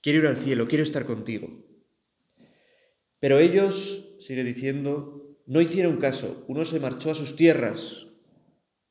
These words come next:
¡Ay, el dinero! Otro a sus negocios. ¡Ay, el trabajo!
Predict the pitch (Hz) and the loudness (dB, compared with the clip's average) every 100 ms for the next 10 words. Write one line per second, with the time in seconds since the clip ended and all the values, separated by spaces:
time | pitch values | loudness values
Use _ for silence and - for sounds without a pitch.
0 | _ _ _ 127 160 170 160 147 131 123 | _ _ _ -2 2 4 4 2 -2 -4
1 | 120 127 113 104 - - - _ _ _ | -2 0 0 -2 -10 -18 -20 _ _ _
2 | _ _ 139 143 170 151 131 127 143 139 | _ _ -4 0 0 0 -2 0 0 0
3 | 113 101 - - - _ _ _ _ - | -4 -8 -12 -18 -20 _ _ _ _ 0
4 | 160 180 185 127 107 - - 135 135 127 | 6 6 6 2 -4 -8 -6 -6 -4 -2
5 | 120 143 127 110 - - - _ | 0 0 -2 -10 -12 -18 -20 _